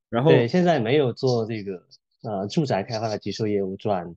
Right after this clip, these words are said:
Speaker 2: 呃，运营这个赛道去了。啊。
Speaker 1: OK，
Speaker 2: 啊，这是我基本情况。
Speaker 1: 等会儿我们可以再聊一下。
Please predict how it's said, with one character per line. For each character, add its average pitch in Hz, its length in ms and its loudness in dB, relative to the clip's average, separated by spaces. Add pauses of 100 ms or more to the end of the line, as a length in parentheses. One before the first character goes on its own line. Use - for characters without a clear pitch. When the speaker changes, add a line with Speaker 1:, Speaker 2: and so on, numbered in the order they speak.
(100)
Speaker 2:
呃， 92 220 -6
运 156 240 4
营 90 120 -4
这 95 120 -10
个 101 100 -6
赛 117 180 -2
道 95 160 -8
去 - 220 -10
了。 - 60 -6 (360)
啊。 95 260 -8
Speaker 1:
OK， 107 200 -10 (160)
Speaker 2:
啊， 98 100 -8
这 104 140 -4
是 110 100 0
我 92 140 -2
基 - 180 -6
本 98 140 -4
情 104 180 -16
况。 - 140 -16 (100)
Speaker 1:
等 95 100 -6
会 113 60 -4
儿 127 60 0
我 110 40 0
们 107 140 -2
可 110 140 0
以 104 80 0
再 110 160 -4
聊 95 140 -2
一 104 40 -6
下。 101 140 -8